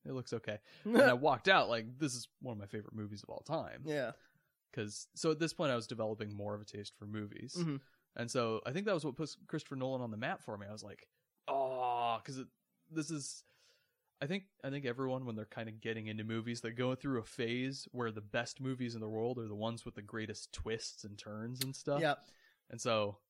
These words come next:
Speaker 1: Christopher Nolan with, like, The Prestige and Memento and stuff, those were
Speaker 2: Yeah.
Speaker 1: some of the next things I watched. And so,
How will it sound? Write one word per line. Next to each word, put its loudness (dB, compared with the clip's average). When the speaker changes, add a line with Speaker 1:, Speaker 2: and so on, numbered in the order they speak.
Speaker 1:
Christopher -2
Nolan 2
with, -8
like, -10
The -12
Prestige -2
and -4
Memento 2
and -4
stuff, -2
those 2
were 6
Speaker 2:
Yeah. 6
Speaker 1:
some 2
of -2
the -2
next -6
things -6
I 0
watched. -2
And -10
so, -8